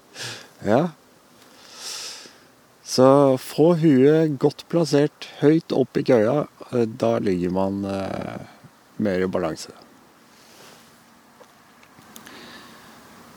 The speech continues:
Det betyr ikke at den natta her har vært helt, eh,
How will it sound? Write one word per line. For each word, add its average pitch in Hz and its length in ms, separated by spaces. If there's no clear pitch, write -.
Det 120 180
betyr 113 400
ikke - 340
at - 160
den 104 160
natta 104 320
her 98 160
har 98 160
vært - 160
helt, 92 560
eh, - 500